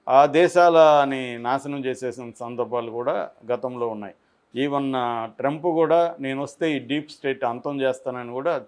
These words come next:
చెప్పాడు. ఈ డీప్ స్టేట్ దీని వెనక ఉంది, ఎందుకంటే నూట యాభై బిలియన్ డాలర్ల వర్త్ ఏఐ, ఆ, జరుగుతున్నాయి కాబట్టి వాళ్ళందరూ పెట్టుబడులు పెట్టారు దాంట్లో. So వాళ్ళ పెట్టుబడులకి ఇతను ప్రమాదకరంగా మారాడు,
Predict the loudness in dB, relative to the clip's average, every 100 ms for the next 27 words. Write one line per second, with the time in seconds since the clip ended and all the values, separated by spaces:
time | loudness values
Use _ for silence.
0 | -6 -6 -8 -10 -14 _ _ _ _ _
1 | -10 -8 -4 -2 -4 -6 -4 -2 -2 -2
2 | -4 -2 -4 -6 -8 -6 -6 -4 -4 -6
3 | -6 -4 -4 0 2 2 2 -2 -4 -2
4 | -2 2 0 0 -4 -2 0 0 0 -4
5 | -2 0 0 2 0 0 -4 -8 -12 -12
6 | -10 -10 -4 -4 -2 -4 -4 -4 -6 -6
7 | -8 -8 -8 -10 _ _ _ 0 0 0
8 | -2 -4 -6 -6 -6 -4 -6 -4 -2 -2
9 | -2 -8 -8 -12 -14 _ _ _ -8 -6
10 | -2 2 6 8 6 6 6 6 2 -6
11 | -4 -2 -2 -4 -6 -6 -4 -6 -4 -2
12 | 0 0 -2 -4 -2 -4 -2 -4 -4 -8
13 | -12